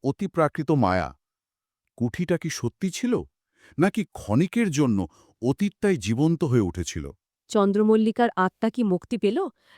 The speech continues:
Speaker 2: নাকি সব স্মৃতি নিয়ে এসে মিলিয়ে গেল? কোনো উত্তর নেই।
Speaker 1: ঠিক।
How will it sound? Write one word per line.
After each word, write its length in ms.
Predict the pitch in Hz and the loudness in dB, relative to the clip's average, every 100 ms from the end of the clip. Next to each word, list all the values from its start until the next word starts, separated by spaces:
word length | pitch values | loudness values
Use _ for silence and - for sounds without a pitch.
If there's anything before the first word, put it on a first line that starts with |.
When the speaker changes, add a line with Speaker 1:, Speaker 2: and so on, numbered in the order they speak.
| - | -2
Speaker 2:
নাকি 260 | 277 349 | 2 2
সব 300 | 359 - 294 254 | 2 4 4 2
স্মৃতি 440 | - 214 233 269 | -4 -2 -2 2
নিয়ে 240 | 269 277 277 | 2 4 2
এসে 220 | - 277 | 0 0
মিলিয়ে 340 | 202 190 233 | 2 2 2
গেল? 260 | 262 277 190 - _ _ _ - | 2 -2 -6 -10 _ _ _ -2
কোনো 280 | 214 277 | 2 4
উত্তর 340 | 302 196 - 170 | 4 2 0 -2
নেই। 220 | 147 123 - _ - | -4 -8 -16 _ -18
Speaker 1:
ঠিক। 440 | - 101 82 | -8 -6 -8